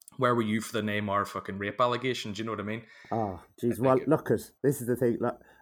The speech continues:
Speaker 2: I've been <laughs> look, it, I, I'm here saying, "Oh, geez, yeah, I'm at thirty-eight grand, and I'm gonna say all the mistakes," 'cause it's just my nature. But you know what? Um,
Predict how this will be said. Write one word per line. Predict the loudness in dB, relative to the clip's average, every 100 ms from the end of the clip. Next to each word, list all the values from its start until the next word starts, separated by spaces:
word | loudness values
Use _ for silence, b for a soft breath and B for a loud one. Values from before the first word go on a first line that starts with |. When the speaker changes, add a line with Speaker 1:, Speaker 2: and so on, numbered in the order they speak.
| b
Speaker 2:
I've | 2 4
been | 4 0 0 -10 -14
<laughs> | -16 -16 _
look, | -6 -6 -12 B B
it, | 2 6
I, | 8
I'm | 8 10
here | 10 10
saying, | 8 6
"Oh, | 6
geez, | 4 2
yeah, | 2
I'm | 2
at | 0
thirty-eight | -2 0 0 2
grand, | 2 2 2
and |
I'm | 0
gonna | 0 0
say | 2
all | 4
the | 2
mistakes," | 0 0 0 0 -4 -8
'cause | -4 -2
it's | -2
just | -2
my | -2 0
nature. | 0 -2 -2
But | -2 0
you | 2
know | 6
what? | 6 4 B B B B
Um, | 8 8 6